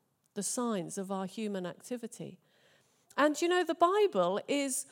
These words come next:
doesn't hold back in talking about that as well. And the Bible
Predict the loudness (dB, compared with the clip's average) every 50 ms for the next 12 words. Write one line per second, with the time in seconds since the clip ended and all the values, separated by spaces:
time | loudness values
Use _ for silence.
0 | -18 -20 -20 -20 _ -20 -20 -20 -20 _ 2 2 2 4 4 2 0 4 4 4
1 | 4 4 2 2 2 2 0 -2 -6 -10 -12 -8 -6 -6 -6 -4 -4 -4 -6 -4
2 | -4 -4 -4 -4 -4 -4 -4 -6 -6 -6 -6 -8 -8 -8 -8 -10 -14 -18 -18 -10
3 | -8 -8 -8 -6 -4 -2 -2 -2 -4 -6 -8 -14 -18 _ _ _ _ _ _ _
4 | _ _ _ -20 -20 -20 -16 -2 2 4 4 4 4 4 4 6 6 6 4 4
5 | 4 4 4 4 2 0 -4